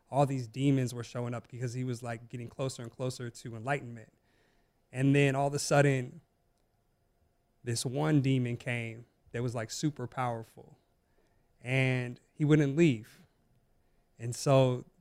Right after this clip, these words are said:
the Buddhist monk just said, "Eat me. Like, take me." And in that space, it was more like surrendering to this idea that all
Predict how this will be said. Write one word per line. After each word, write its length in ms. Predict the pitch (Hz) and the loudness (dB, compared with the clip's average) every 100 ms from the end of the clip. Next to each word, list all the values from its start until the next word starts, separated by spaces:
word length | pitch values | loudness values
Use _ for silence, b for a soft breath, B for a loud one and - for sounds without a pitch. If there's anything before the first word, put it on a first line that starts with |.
| - | -14
the 60 | |
Buddhist 380 | 120 139 139 135 | -4 0 2 0
monk 260 | 139 139 131 _ _ _ _ - | -2 -4 -6 _ _ _ _ -10
just 180 | 123 | -8
said, 280 | - 120 123 - _ _ _ | -4 -4 -6 -10 _ _ _
"Eat 180 | 156 - | -12 -12
me. 160 | 120 - _ _ _ _ _ _ _ _ _ _ _ _ | -14 -18 _ _ _ _ _ _ _ _ _ _ _ _
Like, 280 | 123 123 123 _ _ _ _ _ _ | -4 -2 -4 _ _ _ _ _ _
take 240 | - 143 131 | -8 -8 -8
me." 180 | 120 113 _ _ _ _ _ | -14 -16 _ _ _ _ _
And 520 | 120 127 131 127 127 - | -6 -2 0 0 -2 0
in 120 | 139 | 6
that 240 | 139 131 | 8 6
space, 540 | - - 160 156 135 - | 2 -4 2 2 2 -2
it 80 | 127 | -2
was 200 | 127 120 | -2 0
more 240 | 139 151 | 2 4
like 240 | 143 127 | 4 2
surrendering 800 | - 131 117 143 156 151 135 131 | -2 -8 -2 4 6 6 6 2
to 540 | 131 - 135 131 123 120 _ _ _ _ _ _ | -4 -2 0 0 -2 -10 _ _ _ _ _ _
this 160 | 123 123 | -6 -2
idea 560 | 131 131 123 147 147 135 | 0 0 2 6 6 6
that 380 | 127 123 117 - _ _ _ _ _ _ _ _ _ | 4 2 2 -4 _ _ _ _ _ _ _ _ _
all 560 | 139 151 160 151 131 | 6 8 8 6 0